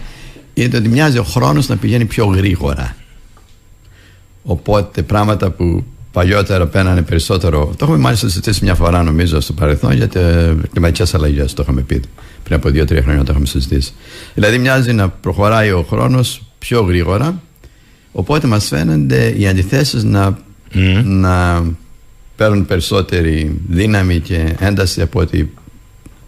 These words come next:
Speaker 1: θα ήταν στο παρελθόν.
Speaker 2: Είναι μόνο αυτό όμως, ή είναι ότι ζούμε πια μια περίεργη φόρμα; Τι θέλω να πω; Και στον εικοστό αιώνα, καλά το λέτε, είχαμε αυτές τις αντιθέσεις.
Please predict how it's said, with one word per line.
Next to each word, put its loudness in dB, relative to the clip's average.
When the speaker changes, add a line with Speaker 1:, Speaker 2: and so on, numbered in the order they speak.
Speaker 1:
θα 0
ήταν -2
στο -10
παρελθόν. -6
Speaker 2:
Είναι 2
μόνο 2
αυτό 0
όμως, 0
ή -4
είναι 4
ότι 0
ζούμε 2
πια 0
μια 2
περίεργη 0
φόρμα; 0
Τι -4
θέλω 0
να 0
πω; -8
Και -2
στον 2
εικοστό 0
αιώνα, 2
καλά 0
το -2
λέτε, -6
είχαμε 0
αυτές -2
τις -2
αντιθέσεις. -2